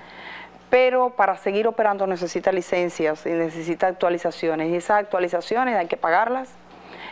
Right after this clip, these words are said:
Y eso tiene que ser, se supone que con la persona o los grupos de personas que estén autorizados. Nos llama la atención la cantidad de personas afectadas en República Dominicana esta vez.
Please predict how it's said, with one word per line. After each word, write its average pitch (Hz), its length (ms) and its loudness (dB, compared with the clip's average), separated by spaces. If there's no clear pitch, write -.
Y 196 160 2
eso 175 180 0
tiene 170 220 0
que 170 100 -2
ser, 214 240 0
se 233 100 -10
supone 214 420 -2
que 208 100 0
con 175 160 -2
la 160 80 2
persona 214 720 0
o 175 140 0
los 160 120 -4
grupos 175 300 -4
de 190 80 0
personas 170 540 -2
que - 100 0
estén 165 200 -2
autorizados. 156 720 -2
Nos 190 160 0
llama 202 220 2
la 233 80 4
atención 220 340 0
la 208 60 4
cantidad 180 340 2
de 185 80 2
personas 185 380 -2
afectadas 175 460 0
en 170 100 -2
República 165 320 -4
Dominicana 165 420 0
esta 170 180 -2
vez. 202 320 2